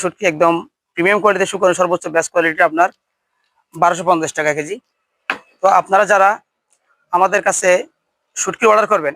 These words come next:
আপনারা আমাদের কাছ থেকে শুটকি নেওয়ার পর ডেলিভারি ম্যান থেকে শুটকি স-, নেওয়ার পর আপনারা চেক করে, এরপর রান্না করে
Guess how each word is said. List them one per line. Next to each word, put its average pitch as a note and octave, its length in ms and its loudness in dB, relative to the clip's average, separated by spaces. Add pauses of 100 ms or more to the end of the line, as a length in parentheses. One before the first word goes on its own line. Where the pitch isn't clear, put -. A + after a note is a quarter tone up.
(120)
আপনারা F#3 280 0
আমাদের F#3+ 220 0
কাছ G3+ 140 -2
থেকে G3+ 160 -4
শুটকি F#3 280 -14
নেওয়ার E3+ 280 4
পর F#3 120 2 (680)
ডেলিভারি G3+ 380 2
ম্যান G#3 200 0
থেকে G#3 160 0 (380)
শুটকি G3 300 -10
স-, - 140 -10 (240)
নেওয়ার F3 320 2
পর D#3 100 2 (240)
আপনারা F#3+ 220 0 (140)
চেক F3 140 0 (120)
করে, F3+ 160 4 (600)
এরপর G3+ 400 2 (120)
রান্না G3 280 2
করে A#3 100 4